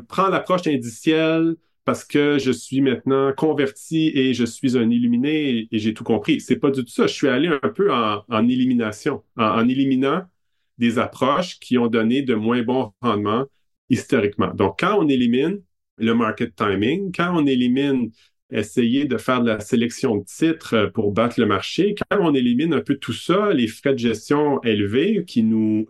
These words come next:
freinent un peu dans notre, euh, quête, là, des intérêts composés à long terme, mais qu'est-ce qui reste au bout ? Au bout, il va rester de acheter le marché, finalement, de pas d'essayer d'être plus fin que le voisin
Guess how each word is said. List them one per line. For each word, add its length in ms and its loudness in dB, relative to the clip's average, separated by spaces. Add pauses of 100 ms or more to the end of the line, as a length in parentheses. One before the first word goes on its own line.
(160)
freinent 500 0
un 120 2
peu 420 -2
dans 400 0
notre, 400 -2
euh, 280 0 (500)
quête, 340 0
là, 140 2
des 220 0
intérêts 280 0
composés 460 0
à 60 0
long 160 0
terme, 320 -4
mais 220 -2 (140)
qu'est-ce 220 0
qui 120 2
reste 240 0
au 80 4
bout ? 400 0 (380)
Au 200 2
bout, 420 0 (220)
il 120 2
va 120 2
rester 580 -2 (180)
de 440 0 (420)
acheter 340 0
le 60 4
marché, 440 0
finalement, 480 0 (500)
de 80 0
pas 220 0
d'essayer 540 2
d'être 400 -2
plus 220 0
fin 360 0
que 140 -4
le 80 4
voisin 720 0